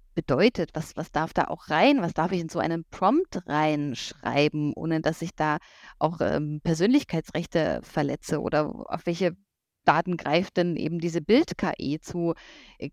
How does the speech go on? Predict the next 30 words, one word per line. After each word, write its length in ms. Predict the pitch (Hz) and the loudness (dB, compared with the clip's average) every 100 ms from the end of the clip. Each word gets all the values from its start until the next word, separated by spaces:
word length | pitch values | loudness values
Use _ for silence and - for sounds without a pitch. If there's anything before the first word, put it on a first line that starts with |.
| - | -6
ge-, 100 | 180 | -6
das 160 | 175 | -4
gehört 260 | - 190 208 | -2 2 4
ja 100 | 185 | 4
auch 220 | - 339 285 | 4 2 2
jemandem 520 | 185 196 170 170 175 | 2 6 6 6 4
letztendlich, 580 | 170 - - 175 175 - | 2 2 -2 0 -2 0
der 180 | 160 | -2
vielleicht 280 | 180 151 185 | 0 -2 0
da 120 | 156 | -2
mal 200 | 170 165 | -2 -2
was 240 | 160 180 - _ _ | -2 -4 -10 _ _
produziert, 520 | 180 185 - 185 185 | -2 -2 2 2 4
fotografiert 720 | - 180 196 190 - 180 180 | 2 0 0 -2 0 0 2
hat, 180 | 190 170 - | 2 0 0
wie 140 | 160 | -2
auch 100 | 156 | 0
immer. 260 | - 254 156 - - _ _ - - | 2 4 2 -4 -20 _ _ -20 -14
Das 180 | 165 190 | -8 -6
ist 160 | - | -2
schon 180 | 190 170 - | 0 0 0
echt 380 | 180 - - | -2 -2 -6
ein 160 | - 175 | -4 -4
Knackpunkt, 640 | - - - - 196 196 | -4 -8 -10 -8 -8 -2
der 100 | 165 | -2
das 200 | 170 165 | 0 -2
Ganze 400 | - 156 185 208 | 0 0 0 0
wieder 180 | 185 185 | 2 2
ein 100 | 175 | 0
bisschen, 480 | - - 196 190 | -4 -4 0 0